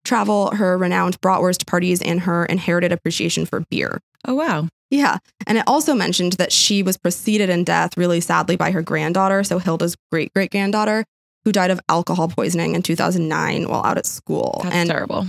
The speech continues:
Speaker 1: I know. And today her parents are advocates for making the drinking age eighteen because they believe the secreted nature of college consumption sets kids up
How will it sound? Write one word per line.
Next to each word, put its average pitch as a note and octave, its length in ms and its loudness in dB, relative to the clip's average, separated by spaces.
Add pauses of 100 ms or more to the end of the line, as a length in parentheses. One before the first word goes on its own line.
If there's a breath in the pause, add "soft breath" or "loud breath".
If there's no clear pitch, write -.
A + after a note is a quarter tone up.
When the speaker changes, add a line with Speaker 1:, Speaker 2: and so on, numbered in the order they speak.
(140)
Speaker 1:
I F3+ 80 -2
know. D#3+ 300 -2 (380)
And E3+ 260 0 (180)
today F3+ 300 2
her E3 100 0
parents E3 320 0
are E3+ 140 0
advocates - 580 -2 (140)
for F#3+ 100 2
making F3 240 0
the F3 80 2
drinking E3 300 0
age D#3 200 -2
eighteen F3 680 0 (420)
because G3 220 2
they F#3 160 4
believe E3+ 400 2
the E3 80 -2
secreted E3 580 -2 (140)
nature E3 500 0
of E3 160 -4
college D#3+ 380 -2
consumption D#3 600 -4 (120)
sets - 240 -2
kids E3 320 -2
up D3+ 240 0